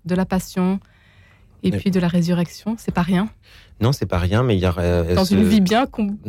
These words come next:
Speaker 2: dans
Speaker 1: com-,
Speaker 2: une vie,
Speaker 1: mouvementée,
Speaker 2: dans une vie
Speaker 1: euh.
Speaker 2: bien mouvementée, mais justement, le, c'est-à-dire, c'est, descendre, c'est aussi, euh, c'est aussi savoir se dépouiller, euh, de, de ce qui fait notre seconde nature sociale.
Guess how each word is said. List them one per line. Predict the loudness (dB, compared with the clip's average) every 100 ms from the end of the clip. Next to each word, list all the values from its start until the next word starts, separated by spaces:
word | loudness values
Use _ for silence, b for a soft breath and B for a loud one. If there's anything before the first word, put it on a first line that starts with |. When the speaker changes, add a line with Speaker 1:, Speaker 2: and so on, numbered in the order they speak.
| -12 -4
Speaker 2:
dans | 0
Speaker 1:
com-, | 2
Speaker 2:
une | 2 2
vie, | 4
Speaker 1:
mouvementée, | 4 4 2 0 0 2 2
Speaker 2:
dans | 2
une | 2 0
vie | 0
Speaker 1:
euh. |
Speaker 2:
bien | 0 0
mouvementée, | 0 -2 -2 -2
mais | -2
justement, | -2 -6 -4 -2 0
le, | 0 -2
c'est-à-dire, | -4 -6 -8 -6 -8
c'est, | -6 -4 -6 -4
descendre, | -2 -2 -2 -4 -6
c'est | -6 -6
aussi, | -6 -8 -4 0
euh, | 0 -2 -6 b b b
c'est | -8 -4
aussi | -4 -4 -6
savoir | -4 -2 -4
se | -4
dépouiller, | -2 -4 -4 -4 0 2 2
euh, | 0 -2 -10 b b b
de, | -8 -2 0
de | 0
ce | -2
qui | -4 -6
fait | 0
notre | 0 -2 -6
seconde | -2 0 2 2
nature | 2 0 -4 -4
sociale. | -6 -2 0 0